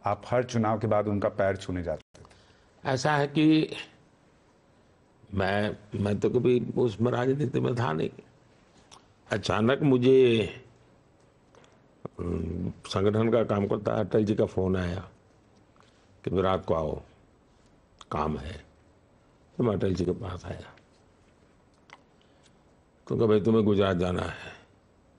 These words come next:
Speaker 2: मैं कहा, "क्यों?" मैंने कहा, "मैं अभी यहाँ इतने सारा देश भर का काम देखता हूँ, अब फिर मुझे गुजरात क्यों,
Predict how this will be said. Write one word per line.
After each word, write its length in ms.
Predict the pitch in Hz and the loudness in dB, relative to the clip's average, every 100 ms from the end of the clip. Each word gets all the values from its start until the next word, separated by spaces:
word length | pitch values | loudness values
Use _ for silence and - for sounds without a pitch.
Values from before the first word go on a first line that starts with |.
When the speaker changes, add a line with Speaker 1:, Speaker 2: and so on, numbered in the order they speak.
| _ _ _ | _ _ _
Speaker 2:
मैं 140 | 110 107 | -12 -10
कहा, 320 | 101 101 - - _ _ _ _ _ _ _ _ _ _ _ _ _ _ _ _ _ _ _ _ _ _ _ - - _ _ _ _ _ _ 123 - _ _ _ _ _ _ _ | -8 -10 -14 -20 _ _ _ _ _ _ _ _ _ _ _ _ _ _ _ _ _ _ _ _ _ _ _ -20 -20 _ _ _ _ _ _ -20 -20 _ _ _ _ _ _ _
"क्यों?" 240 | 113 131 139 - _ _ _ _ _ _ _ _ _ _ _ _ _ _ _ _ _ - - | -4 -4 -6 -16 _ _ _ _ _ _ _ _ _ _ _ _ _ _ _ _ _ -18 -12
मैंने 160 | 120 | -10
कहा, 100 | 113 | -6
"मैं 360 | 110 110 113 123 | -4 -4 -4 -4
अभी 200 | 110 117 | -2 -2
यहाँ 220 | 98 117 | -2 -2
इतने 460 | 117 - - 110 107 | -2 -4 -2 0 0
सारा 340 | 95 113 117 - - | -2 -4 -4 -6 -8
देश 340 | 107 104 95 - | -6 -4 -4 -4
भर 160 | 92 | -4
का 100 | 104 | -2
काम 320 | 98 101 92 95 | -2 -2 0 0
देखता 300 | 101 - 110 | -2 -4 -4
हूँ, 120 | 107 - _ _ - - _ _ - _ - | -6 -8 _ _ -20 -20 _ _ -20 _ -6
अब 100 | 113 | -4
फिर 300 | - - 127 | -4 0 2
मुझे 260 | 117 113 117 | 4 4 6
गुजरात 400 | 110 110 113 110 | 6 4 4 2
क्यों, 180 | 113 | 2